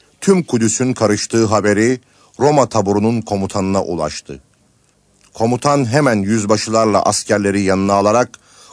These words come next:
kalabalığın olduğu yere koşup geldi. Komutanla askerleri gören halk Paulus'u dövmeyi bıraktı. O zaman komutan yaklaşıp Paulus'u yakaladı, iki zincirle bağlanması için buyruk verdi.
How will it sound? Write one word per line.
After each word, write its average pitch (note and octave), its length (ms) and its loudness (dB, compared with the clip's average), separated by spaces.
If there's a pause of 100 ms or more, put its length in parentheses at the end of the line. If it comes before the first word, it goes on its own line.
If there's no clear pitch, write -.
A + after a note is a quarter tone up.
kalabalığın C3 680 4
olduğu A2+ 380 2
yere G2+ 240 2
koşup - 460 -8
geldi. C#2+ 400 -8 (1120)
Komutanla D#3 580 4
askerleri A2 560 0
gören E2+ 320 -2
halk G#2+ 440 -2 (380)
Paulus'u C#3+ 540 0
dövmeyi G2+ 500 0
bıraktı. D2+ 480 -8 (680)
O D3 100 4
zaman A2+ 340 2
komutan G2+ 480 -2
yaklaşıp F#2 640 -2 (500)
Paulus'u G#2+ 440 0
yakaladı, F#2+ 640 -2 (380)
iki C3 220 -2
zincirle G#2+ 560 0
bağlanması G2 560 0
için G#2 420 -4
buyruk F#2+ 360 -4
verdi. C#2 400 -8